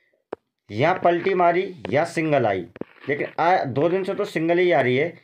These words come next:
एक दिन हाफ राशि के अंदर में आई है, एक दिन हाफ राशि के अंदर में आई है, बाकी जोड़ी आपको single ही single मिल रही है। बहुत ही,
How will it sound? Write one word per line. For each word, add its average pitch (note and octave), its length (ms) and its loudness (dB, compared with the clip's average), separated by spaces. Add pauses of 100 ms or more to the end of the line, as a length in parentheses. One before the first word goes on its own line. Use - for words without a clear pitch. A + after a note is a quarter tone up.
(160)
एक F3 200 -2
दिन G3 120 0
हाफ C#3+ 260 0
राशि B2+ 280 0
के A2+ 80 -2
अंदर G#2+ 220 -2
में G2+ 120 -2
आई G2 140 -4
है, G2 160 -6 (220)
एक D3+ 220 -2
दिन F#3 120 0
हाफ C3+ 280 -2
राशि D3 280 -2
के D3+ 80 -4
अंदर C#3+ 220 0
में C#3+ 100 0
आई D3 120 -2
है, F#3 120 -4 (340)
बाकी D#3 340 -2
जोड़ी D3+ 280 -2
आपको D3+ 280 -2
single C3 340 -2
ही C3 140 0
single G#2+ 300 -2
मिल F2 160 -6
रही E2+ 180 -12
है। D2+ 80 -14 (2000)
बहुत C3 380 -2
ही, B3 220 -2